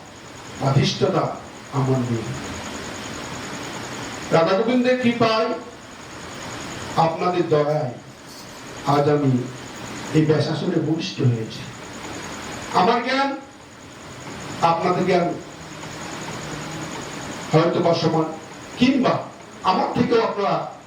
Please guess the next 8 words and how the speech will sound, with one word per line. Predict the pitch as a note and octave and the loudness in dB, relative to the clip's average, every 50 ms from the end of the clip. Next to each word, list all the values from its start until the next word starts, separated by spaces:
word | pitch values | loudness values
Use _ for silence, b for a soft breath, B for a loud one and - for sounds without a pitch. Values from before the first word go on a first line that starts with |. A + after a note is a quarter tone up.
| - - - | -4 0 2
অনেক, | C#3+ D3 D3 - - - - F#3+ | 2 4 2 0 -2 -4 -2 0
অনেক | A3+ C4 C4+ - - G3+ | 0 2 0 0 0 0
বেশি | - - - F3+ - D3+ | 0 0 -2 -2 0 0
জ্ঞানী। | D3 C#3 C3+ B2+ B2 A#2+ - - - - - - - - - - - - - - - - - - - - - - - - - - - - - - - - - - - - - - - - | 2 2 0 0 -4 -6 -8 -12 -16 -16 -16 -16 -16 -16 -16 -16 -14 -14 -14 -12 -12 -12 -10 -10 -10 -10 -10 -10 -10 -10 -10 -10 -10 -10 -10 -10 -10 -10 -10 -10 -10 -10 -10 -8 0 2
তাই | E3 D3+ D3+ C#3+ C3+ A#2+ - - - - - - - - - - - - - - | 4 4 4 2 0 -2 -2 -4 -6 -8 -8 -10 -10 -10 -10 -10 -10 -10 -2 2
প্রতিনিয়ত, | - F#3+ F#3 F#3 A#3+ A#3+ A3+ G3 G3 G3+ G#3+ G#3 - A#3 A3+ - | 4 4 6 6 4 2 2 4 4 4 4 4 4 2 2 2
প্রতিদিন | - - F#3 - F3+ F#3 G#3+ B3+ C4+ B3+ - - - - - - - - - - - - - - - - - - - - C#3+ D#3 | 0 -4 -4 -4 -4 -2 0 0 2 0 -2 -4 -8 -12 -16 -18 -20 -20 -18 -18 -18 -16 -16 -16 -16 -14 -14 -8 0 2 4 4
আপনারা | D3+ D#3 - E3+ D#3+ D3+ | 4 4 4 4 4 4